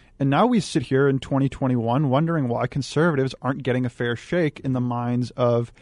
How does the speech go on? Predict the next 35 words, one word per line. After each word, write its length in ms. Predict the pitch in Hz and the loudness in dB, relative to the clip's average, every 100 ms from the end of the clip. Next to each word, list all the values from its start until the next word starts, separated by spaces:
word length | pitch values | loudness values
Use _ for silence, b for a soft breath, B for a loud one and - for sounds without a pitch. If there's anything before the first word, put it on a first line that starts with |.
| b b b | b b b
academics 800 | 123 131 139 120 123 143 - - | -2 0 0 0 0 -2 -6 -4
and 160 | 131 | -2
political 380 | - - - 131 | 0 -2 -2 -2
institutions, 640 | 123 - - 120 120 156 151 | -4 -6 -8 -6 -6 -6 -6
despite 380 | 131 - 139 | -8 -4 -4
the 80 | 131 | -2
fact 320 | - 117 131 | -2 -2 0
that 180 | 135 - b b b | -2 -4 b b b
this 140 | 135 165 | -6 -2
has 120 | 175 | 0
now 140 | 151 | 0
been 160 | 151 143 | 0 0
going 200 | 143 143 | 2 4
on 160 | 185 | 2
for 200 | 214 131 | 2 0
eighty 180 | 117 113 | -2 -4
years. 480 | 110 131 160 - - b b b b b | -8 -8 -8 -10 -20 b b b b b
You 80 | 131 | -2
know, 80 | |
we've 160 | 127 139 | 0 0
got 160 | 165 160 | 2 0
a 40 | |
biased 400 | 127 123 156 - | 2 2 2 0
hand. 440 | 180 190 120 127 - b b b | 0 0 0 -4 -12 b b b
Is 140 | 147 147 | 0 0
it 80 | - | 0
any 160 | 156 | 0
wonder 420 | 175 143 190 147 156 | 2 2 4 4 2
that 100 | 135 | 2
a 40 | |
bunch 260 | 131 151 - | 0 0 -2
of 80 | |
leftists 800 | 135 131 180 - 139 - - - - - | 0 2 2 0 -2 -2 -12 -18 -10 0
are, 120 | 135 | 2
are 220 | 147 143 | 2 0